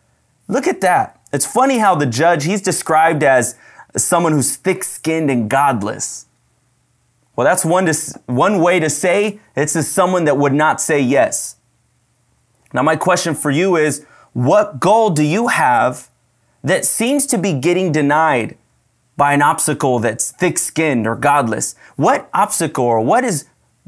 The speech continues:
standing in between you? What is the denial that's standing in between you?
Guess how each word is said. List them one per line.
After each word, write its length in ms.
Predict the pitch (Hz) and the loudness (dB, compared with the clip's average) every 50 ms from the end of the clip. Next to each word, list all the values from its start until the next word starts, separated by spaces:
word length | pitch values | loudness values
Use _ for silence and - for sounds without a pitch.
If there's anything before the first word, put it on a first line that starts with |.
| - | -8
standing 540 | - - - - 214 214 240 226 202 160 147 | -6 -6 -4 -2 -2 0 0 0 0 0 0
in 160 | - 170 175 | -2 -2 -2
between 480 | 151 160 139 - - - 165 151 143 139 | -2 -2 -2 -4 -2 -2 0 2 2 2
you? 140 | 160 165 131 | 2 2 0
What 240 | 113 135 180 233 | 2 2 0 0
is 160 | 262 254 196 180 | 0 0 0 0
the 80 | 190 | -2
denial 720 | 156 127 151 143 139 131 139 151 160 156 135 110 92 - | 0 0 0 0 2 2 2 2 2 2 0 0 -2 -2
that's 220 | - 131 131 - - | -2 -2 -2 -2 -2
standing 300 | - 151 147 147 143 127 | -2 -2 0 0 0 0
in 140 | 139 127 | 0 0
between 420 | 127 127 120 - - 135 123 123 120 | 0 0 -2 -2 -2 -2 0 0 0
you? 220 | 117 110 101 104 | 0 -2 -4 -6